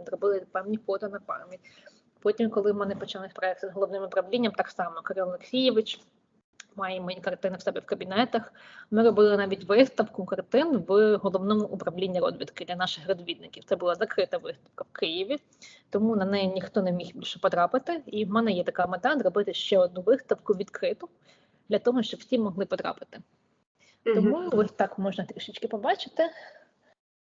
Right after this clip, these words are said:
Speaker 2: Так,
Speaker 1: Одна
Speaker 2: ага.
Speaker 1: картина висить, так.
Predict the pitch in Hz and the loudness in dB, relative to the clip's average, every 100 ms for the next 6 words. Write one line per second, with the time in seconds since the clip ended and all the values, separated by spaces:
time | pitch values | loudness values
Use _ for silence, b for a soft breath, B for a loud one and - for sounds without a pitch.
0 | _ _ - 226 214 202 - _ 220 220 | _ _ 4 6 8 4 -2 _ 2 4
1 | 208 208 196 190 190 190 180 190 - 240 | 4 4 2 2 0 0 -4 -4 0 0
2 | 370 - 175 - | 2 0 -2 -2